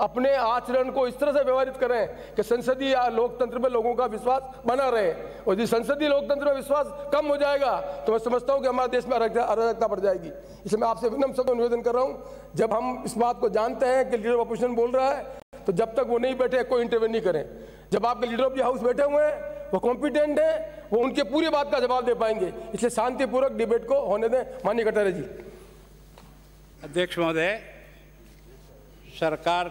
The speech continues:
Speaker 2: के चुनाव के समय में घोषणा की थी कि हम पाँच साल तक बिजली का किसी प्रकार का पैसा नहीं बढ़ाएंगे। मैं अब जानना चाहता हूँ, या तो मेरे पास फिगर गलत हैं तो सुधार देना,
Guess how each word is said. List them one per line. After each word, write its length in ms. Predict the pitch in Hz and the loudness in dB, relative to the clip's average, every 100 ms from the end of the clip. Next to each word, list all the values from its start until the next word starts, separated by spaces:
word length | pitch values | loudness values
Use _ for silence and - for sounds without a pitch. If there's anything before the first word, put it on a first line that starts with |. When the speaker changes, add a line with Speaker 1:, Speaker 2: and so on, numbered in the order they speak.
| - | -4
Speaker 2:
के 220 | 180 175 175 - - - - - - - - - - - | 0 0 -4 -12 -20 -20 -20 -20 -20 -20 -20 -20 -20 -6
चुनाव 400 | - 143 151 170 | -4 0 0 0
के 140 | 180 | -4
समय 260 | - 165 170 | -2 -2 0
में 140 | 175 | 0
घोषणा 380 | 143 139 - 165 | 0 -4 -2 -4
की 160 | 143 143 | -2 -6
थी 200 | - 127 180 - - - - - - - | -6 -12 -12 -20 -20 -20 -20 -20 -20 -4
कि 60 | 175 | -2
हम 120 | 165 | -2
पाँच 340 | - 160 180 | -2 0 0
साल 260 | - 165 165 | 0 -2 0
तक 160 | 185 160 | -4 -4
बिजली 340 | 147 147 156 | -4 -4 -4
का 160 | 151 175 | -2 -2
किसी 300 | 170 151 180 | -2 -4 -4
प्रकार 440 | 175 156 - 151 143 | -4 -4 -2 -2 -2
का 200 | - 190 - 143 | -4 -6 -4 -4
पैसा 280 | 127 156 | -4 -4
नहीं 200 | 135 131 | -4 -6
बढ़ाएंगे। 500 | 123 104 107 - - - - - - - - - - - - - - 135 | -6 -10 -12 -18 -20 -20 -20 -20 -20 -20 -20 -20 -20 -20 -20 -20 -14 -4
मैं 200 | 170 202 | 0 0
अब 640 | 196 202 208 202 - 135 | 0 0 0 -2 -12 -4
जानना 320 | 147 151 170 196 | -2 0 -2 -2
चाहता 340 | 170 151 151 | -2 -2 -4
हूँ, 220 | 139 135 131 - 135 | -4 -6 -12 -16 -6
या 180 | 139 | -4
तो 140 | 160 180 | -2 -2
मेरे 240 | 160 165 | -2 -2
पास 220 | 170 190 180 | -2 -4 -2
फिगर 300 | 180 175 175 | -2 0 0
गलत 280 | 175 180 - | 0 -2 -2
हैं 100 | 180 | -4
तो 80 | 170 | -4
सुधार 360 | - 139 135 147 | -4 -2 -2 0
देना, 280 | 160 156 | -4 -4